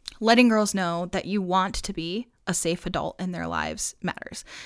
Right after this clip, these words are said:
You don't get to dictate whether you are safe. That's up to them to determine whether they feel safe with you.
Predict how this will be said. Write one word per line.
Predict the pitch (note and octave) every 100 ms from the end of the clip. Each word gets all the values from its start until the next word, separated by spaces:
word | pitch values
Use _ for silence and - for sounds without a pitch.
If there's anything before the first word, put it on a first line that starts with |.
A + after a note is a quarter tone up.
| -
You | A#3 B3+ F4
don't | G#4+ G#4+ -
get | G3+ F#3+ -
to | G3
dictate | F3 _ E3+ - - F3 F#3 -
whether | F3 D3+ F3
you | F3 D#3 D#3 -
are | C3 E3
safe. | - G3+ A#3+ - - -
That's | E3+
up | D#3 -
to | E3
them | F3 B2 D3+ F#3+
to | -
determine | A3 G#3+ - G#3+ A3+ A#3 A#3
whether | G#3 G3 G3+ G#3
they | G#3 G#3+
feel | G#3+ A3 G#3+ A3 A#3
safe | - A#3 -
with | B3
you. | B3+ B3 C4